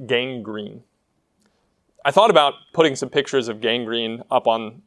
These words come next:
the screen, um, but after I became slightly sick to my stomach, I decided against it. <laughs> Um, it is gruesome.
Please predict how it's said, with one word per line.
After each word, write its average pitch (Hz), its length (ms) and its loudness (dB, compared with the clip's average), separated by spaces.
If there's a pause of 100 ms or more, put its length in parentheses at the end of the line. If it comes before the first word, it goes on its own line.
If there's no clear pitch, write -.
the - 60 -10
screen, 113 560 -4 (600)
um, 117 540 2 (260)
but 131 140 2
after 139 260 4
I 135 60 6
became 131 300 -2
slightly 127 280 0
sick 131 260 -2
to 127 60 -8
my 117 120 -4
stomach, 110 500 -2
I 120 80 -6
decided 107 380 -2
against 101 320 -12
it. - 320 -10 (520)
<laughs> - 400 -20
Um, 117 540 2 (640)
it 139 80 -2
is 127 120 0
gruesome. 139 400 -2